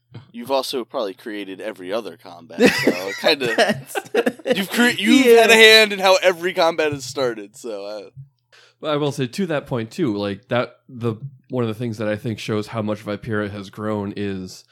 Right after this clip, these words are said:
Speaker 3: the fact that she didn't kill Ivy
Speaker 1: Ivy, yes,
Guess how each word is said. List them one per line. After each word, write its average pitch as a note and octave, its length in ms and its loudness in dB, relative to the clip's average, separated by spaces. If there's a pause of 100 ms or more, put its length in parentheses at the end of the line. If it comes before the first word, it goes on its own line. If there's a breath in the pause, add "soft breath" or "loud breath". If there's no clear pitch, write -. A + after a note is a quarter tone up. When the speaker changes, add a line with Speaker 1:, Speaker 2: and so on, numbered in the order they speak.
(440 soft breath)
Speaker 3:
the A2 100 -6
fact A2 360 -6
that G#2 240 -4
she G#2 400 -8 (280)
didn't B2+ 360 -4 (280)
kill G2+ 640 -6 (220)
Ivy G#2+ 200 -2
Speaker 1:
Ivy, G2 460 -12
yes, - 480 -16